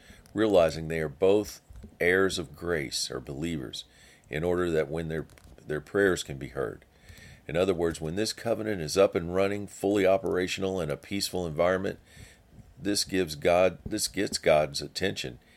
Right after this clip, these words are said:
and he blesses them with favor. The word of encouragement,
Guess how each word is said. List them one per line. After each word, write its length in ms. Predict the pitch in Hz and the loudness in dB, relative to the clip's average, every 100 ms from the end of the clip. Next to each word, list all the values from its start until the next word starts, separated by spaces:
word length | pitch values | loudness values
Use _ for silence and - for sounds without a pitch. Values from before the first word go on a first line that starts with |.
| _ - | _ -6
and 120 | 80 | -4
he 80 | 80 | -4
blesses 600 | - 87 104 98 78 67 | -6 4 6 6 -2 -6
them 240 | 67 64 62 | -8 -8 -12
with 140 | 65 | -8
favor. 460 | - 80 73 50 - - - - - - - - - - | 0 0 0 -8 -12 -20 -20 -20 -20 -20 -20 -20 -20 -14
The 80 | - | -2
word 180 | 90 95 | 2 2
of 80 | 85 | -2
encouragement, 680 | 78 110 110 98 107 82 | -4 2 2 2 -6 -6